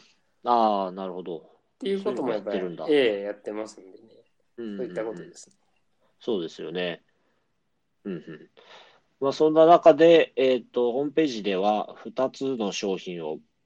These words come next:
Speaker 1: 強く推していて、一つがチェーンブランケットっていうやつで、
Speaker 2: はい。
Speaker 1: もう一つがマスターケアっていうやつ。この二つが今のところ主力商品って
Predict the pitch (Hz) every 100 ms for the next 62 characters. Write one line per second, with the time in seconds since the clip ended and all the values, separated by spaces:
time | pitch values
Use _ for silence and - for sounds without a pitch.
0 | _ _ _ _ _ _ _ _ - _
1 | - 110 98 87 - 73 - 95 - -
2 | 85 78 92 80 - _ - 160 - 156
3 | 165 120 - 123 113 104 104 95 82 85
4 | - 82 - 82 95 110 92 92 117 104
5 | - _ _ _ _ _ 120 120 - 127
6 | 139 170 151 110 - 113 95 - 85 69
7 | _ - 82 - 78 - - - _ -
8 | - - - - _ _ - - 180 190
9 | - 208 214 156 131 123 110 117 117 110
10 | - 113 110 - 117 101 87 78 73 _
11 | 95 87 78